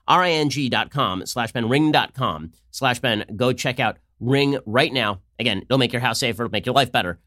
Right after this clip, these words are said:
Go check them out, ring dot com slash Ben. We use them, and you should too. Okay, so the, the base for Bernie Sanders,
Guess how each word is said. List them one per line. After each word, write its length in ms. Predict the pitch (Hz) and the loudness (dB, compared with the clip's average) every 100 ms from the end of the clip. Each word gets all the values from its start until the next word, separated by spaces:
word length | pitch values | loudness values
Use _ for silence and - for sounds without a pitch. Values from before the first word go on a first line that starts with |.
| - | -8
Go 60 | |
check 180 | 117 131 | -4 -4
them 100 | 123 | -2
out, 160 | 101 98 | -2 0
ring 320 | 135 143 143 | 2 2 0
dot 260 | 107 110 - | -2 -2 -2
com 280 | 113 104 | -2 -2
slash 180 | 98 98 | -2 -6
Ben. 160 | - 92 | -4 0
We 120 | 127 | 0
use 200 | 113 80 | 0 -2
them, 220 | 87 95 - | -6 -8 -6
and 100 | 95 | -6
you 80 | 98 | -4
should 180 | 101 | -6
too. 140 | 85 76 - - | -6 -8 -10 -8
Okay, 220 | - 131 95 | -2 0 2
so 300 | 160 107 - _ _ _ _ _ - | 2 0 -2 _ _ _ _ _ -4
the, 340 | 135 147 127 | 2 2 0
the 140 | 117 131 | -2 0
base 340 | 175 233 233 | 2 2 0
for 220 | - 156 | -4 -2
Bernie 260 | 151 151 139 | 0 0 0
Sanders, 440 | 147 131 78 - | 0 0 -2 -10